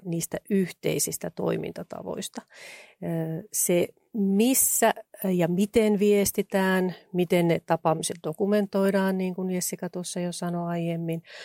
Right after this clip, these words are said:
missä esimerkiksi materiaaleja ja ideoita säilytetään, niin että kaikilla tiimijäsenillä on pääsy niihin tarvittaviin tietoihin.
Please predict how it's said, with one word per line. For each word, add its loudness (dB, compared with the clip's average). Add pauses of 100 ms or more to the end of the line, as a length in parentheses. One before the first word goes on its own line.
(200)
missä 2
esimerkiksi -2
materiaaleja 2
ja 0
ideoita 0
säilytetään, -2 (320)
niin 2
että -6
kaikilla 2 (140)
tiimijäsenillä -2
on -6
pääsy -4 (340)
niihin -2
tarvittaviin -2
tietoihin. -8